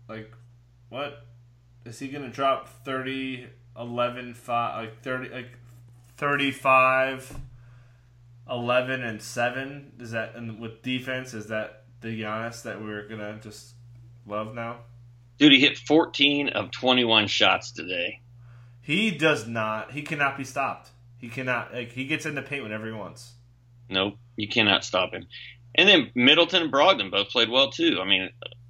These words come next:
Speaker 2: uh, Middleton looks really good. Nine assists, seven boards, two
Speaker 1: Yeah.
Speaker 2: steals,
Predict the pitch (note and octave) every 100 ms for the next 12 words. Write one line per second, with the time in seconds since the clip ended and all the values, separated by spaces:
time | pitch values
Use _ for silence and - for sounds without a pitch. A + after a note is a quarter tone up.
0 | - - G2 A2+ C3 B2+ B2+ B2 B2 B2
1 | A#2+ A#2+ A#2+ A#2 A#2 A2+ G2+ - A#2 C3
2 | D#3 C3+ C3+ A#2 A2+ A2 G#2 G2+ - G#2
3 | G2+ F#2+ F#2 F2+ F2+ F#2+ - - _ _
4 | _ - - - - G2 A2 A#2+ G2+ -
5 | G2 G2+ G2+ - - G#2 G2 F#2 F#2+ F#2+
6 | F2+ F#2 - - A#2+ A#2+ C#2 F2+ F#2 F#2
7 | - -